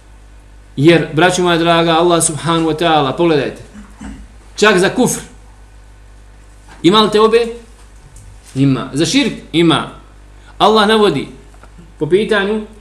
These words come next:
kršćana koji kažu: "Inna Allahe thalithu thalas", je Allah jedan od trojici.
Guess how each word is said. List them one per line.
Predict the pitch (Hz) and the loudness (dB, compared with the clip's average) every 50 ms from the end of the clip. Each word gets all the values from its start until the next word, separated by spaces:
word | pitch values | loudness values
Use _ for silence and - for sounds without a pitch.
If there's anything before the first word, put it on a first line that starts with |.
| - - - | -20 -18 -8
kršćana | - 240 220 - 220 202 165 147 135 135 | -4 -4 -4 -2 -2 -2 -2 -2 -4 2
koji | 190 185 175 - | 2 2 4 4
kažu: | 226 220 208 180 147 127 120 104 - - - - - - - - - - - - - - - - - - - - - - - - - - - - - - | 2 0 0 0 -2 -4 -6 -10 -12 -14 -20 -20 -20 -20 -20 -20 -20 -20 -20 -20 -20 -20 -20 -20 -20 -20 -20 -20 -20 -20 -20 -20 -20 -20 -20 -18 -4 -2
"Inna | 208 226 226 214 | 0 2 2 2
Allahe | 214 220 214 196 185 | 2 2 2 0 0
thalithu | - 202 208 202 190 165 165 | 0 0 2 2 2 0 -4
thalas", | 156 190 214 180 143 123 113 - - - - - | -4 -2 -2 0 0 -2 -4 -6 -14 -14 -2 0
je | 180 214 208 | 2 2 2
Allah | 202 208 208 208 196 185 | 2 0 2 2 2 2
jedan | 190 202 202 190 175 | 2 2 2 0 -2
od | 160 151 | -2 -2
trojici. | 160 147 131 - - - | 0 -2 -2 -2 -6 -14